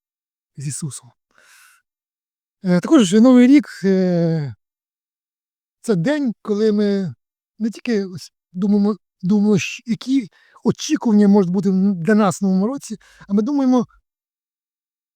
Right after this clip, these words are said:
що ми в цьому новому році зробимо, які у нас будуть плани, що ми досягнемо.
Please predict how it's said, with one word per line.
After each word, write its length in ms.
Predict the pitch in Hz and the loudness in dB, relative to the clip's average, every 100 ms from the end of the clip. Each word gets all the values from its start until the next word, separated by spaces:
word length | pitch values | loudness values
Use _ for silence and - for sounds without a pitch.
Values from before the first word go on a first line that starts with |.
| _ _ _ _ _ _ _ _ _ _ | _ _ _ _ _ _ _ _ _ _
що 240 | - 254 | -2 2
ми 160 | 240 294 | 4 2
в 40 | |
цьому 200 | - 214 | 2 2
новому 240 | 220 220 226 | 2 2 0
році 200 | - 185 | -2 -2
зробимо, 440 | 170 190 160 165 | 0 0 -2 -8
які 140 | 151 | -10
у 40 | 277 | -8
нас 100 | 214 | -4
будуть 240 | 226 185 | -4 -4
плани, 360 | 202 180 160 151 | -2 -2 -2 -2
що 140 | 254 | -2
ми 60 | 220 | 0
досягнемо. 680 | - 226 190 190 165 156 | -2 0 0 0 -4 -8